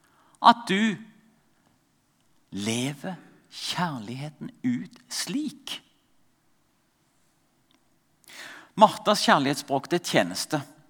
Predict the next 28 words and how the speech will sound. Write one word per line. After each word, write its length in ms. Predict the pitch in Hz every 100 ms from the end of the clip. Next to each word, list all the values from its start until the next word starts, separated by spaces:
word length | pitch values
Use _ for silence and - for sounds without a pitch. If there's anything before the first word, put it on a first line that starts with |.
| _ _ _ _ - -
Hun 160 | 220
vartet 480 | 226 233 - 240 233
opp. 320 | 226 - - - - _ _ _ _ _ _ _ _ _ _ _ - -
Og 80 | -
jeg 80 | 117
har 80 | 131
sett 280 | - 127 -
så 100 | 117
mange 300 | 110 98 95
mennesker. 560 | 98 82 80 - 104 92 - - - 185
Noen 320 | 143 147 170
har 380 | 151 135 135 131
det 140 | 113 135
som 200 | - 131 -
sitt 240 | 131 123
særlige 720 | - - 123 82 78 92 120 123 - - -
kjærlighetsspråk. 1120 | - 113 92 107 110 113 - - 107 117 - _ _ _ _ _ _ _ _ _ _ _
De 80 | 123
vil 200 | 127 131 127
varte 520 | 143 139 - - - -
opp. 320 | 135 - - -
De 140 | - 120
vil 160 | 151 156 - -
vise 720 | 139 202 196 98 - - 240 -
at 160 | - -
de 80 | 214
er 140 | 233 -
glad 540 | 95 113 175 185 156